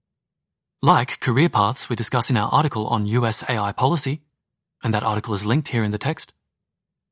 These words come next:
to have outsized impact in this path, you would need to, audio note, there are four reasons given here, with detail for each one. I'll read the reasons and then I'll go back and I'll read the details for each.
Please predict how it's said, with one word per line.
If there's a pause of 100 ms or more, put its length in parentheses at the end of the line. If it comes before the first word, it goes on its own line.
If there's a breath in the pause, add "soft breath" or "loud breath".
(140)
to
have
outsized
impact
in
this
path, (380)
you
would
need
to, (540)
audio
note, (140)
there
are
four
reasons
given
here, (160)
with
detail
for
each
one. (360)
I'll
read
the
reasons
and
then
I'll
go
back
and
I'll
read
the
details
for
each.